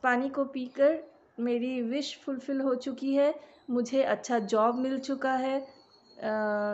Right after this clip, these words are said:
अगर आप specifically, अगर आपको, उम, कोई स्पेसिफिक जॉब की ज़रूरत है,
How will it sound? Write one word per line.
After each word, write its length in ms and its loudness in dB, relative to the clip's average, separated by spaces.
अगर 220 4
आप 300 2
specifically, 560 -2
अगर 360 2
आपको, 480 0
उम, 280 -2
कोई 200 0
स्पेसिफिक 520 -4
जॉब 340 2
की 80 -4
ज़रूरत 480 2
है, 180 0